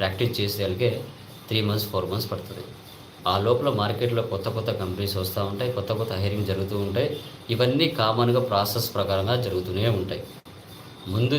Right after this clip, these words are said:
జాబ్స్ లేవు అనేది తప్పు. లాస్ట్ మంత్లో ముగ్గురికి జాబ్స్ వచ్చాయి మన దగ్గర ట్రైన్ అయిన ఎంప్లాయీస్, స్టూడెంట్స్కి. ఒకరికి పదహైదు లక్షలతో, మరొకరికి పంతొమ్మిది లక్షలతో, ఒకరికి వన్ పాయింట్ ఎయిట్ ల్యాక్స్తో. ఎందుకు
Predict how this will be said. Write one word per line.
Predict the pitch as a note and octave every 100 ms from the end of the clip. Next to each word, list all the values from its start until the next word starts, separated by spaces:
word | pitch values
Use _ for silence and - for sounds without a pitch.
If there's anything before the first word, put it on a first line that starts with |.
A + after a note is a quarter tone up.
| D3
జాబ్స్ | G2 G#2 - G#2 G2+
లేవు | B2 B2+ A2+
అనేది | A#2 C3+ F2+
తప్పు. | - - - - - - - F2+
లాస్ట్ | G2 A#2 - B2
మంత్లో | B2 C3+ C#3+
ముగ్గురికి | G2 G2 G2 F#2+
జాబ్స్ | F#2+ G#2
వచ్చాయి | - F2+ - -
మన | G2 F#2+
దగ్గర | G2+ G#2 G2
ట్రైన్ | F#2 F#2
అయిన | G#2+ A#2+ F2+
ఎంప్లాయీస్, | F#2 F2 E2+ -
స్టూడెంట్స్కి. | - G#2+ F#2+ G2 D#2 - - - - - - - -
ఒకరికి | G2 G2 F#2+
పదహైదు | F#2+ G#2 A2 A2
లక్షలతో, | - A2+ C#3 D#3 A#2
మరొకరికి | G2+ G2+ G#2 G2+
పంతొమ్మిది | G2 F#2 G2+ G2+
లక్షలతో, | G2+ G#2 G2+ B2
ఒకరికి | G2+ G#2 C#3+ F3+ - - - -
వన్ | G2 G2+
పాయింట్ | G2+ G2+ F2+
ఎయిట్ | F2+ - F2
ల్యాక్స్తో. | - - - - - - - - - - G2
ఎందుకు | G#2+ B2+